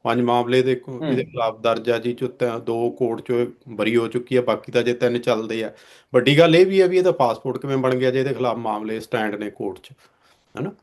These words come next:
Speaker 1: ਇਹ ਸਾਰਾ ਕੁਛ ਜਿਹੜਾ, ਕਹਿ ਲਓ, ਹੁਣ ਬਾਅਦ 'ਚ, ਅ,
Speaker 2: ਬਿਲਕੁਲ।
Speaker 1: ਫਰੋਲਿਆ ਜਾਂਦਾ, ਜੇ ਸਮੇਂ ਸਿਰ ਫਰੋਲ ਲਿਆ ਜਾਵੇ ਤਾਂ, ਜਾਂ ਸਮੇਂ ਸਿਰ ਇਹ, ਇਹ ਜਿਹਿਆਂ ਦੇ ਖਿਲਾਫ ਜਿਹੜੀ ਬਣਦੀ ਕਾਰਵਾਈ ਹੈ ਉਹ ਹੋ ਜਾਵੇ, ਤਾਂ ਇਹ ਜਿਹੇ ਜਿਹੜੇ ਧਾਰਮਿਕ,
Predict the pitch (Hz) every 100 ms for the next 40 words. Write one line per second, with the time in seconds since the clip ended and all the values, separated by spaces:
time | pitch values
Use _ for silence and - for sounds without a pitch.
0 | _ _ - 190 226 214 156 139 160 160
1 | 160 180 156 160 165 156 156 156 151 151
2 | 147 123 139 180 180 165 156 151 - 147
3 | 139 135 123 120 113 110 107 131 - 123
4 | _ _ 117 120 127 120 120 143 170 160
5 | 135 127 127 147 127 139 127 131 135 131
6 | 127 131 135 127 123 _ _ _ _ -
7 | 107 113 113 110 117 117 113 127 123 127
8 | 123 123 123 113 123 123 120 123 113 117
9 | 104 104 117 120 110 101 101 110 110 104
10 | 101 107 104 104 - _ _ _ 135 123
11 | 120 120 127 135 151 147 135 131 143 143
12 | 151 147 147 151 104 113 127 - 156 143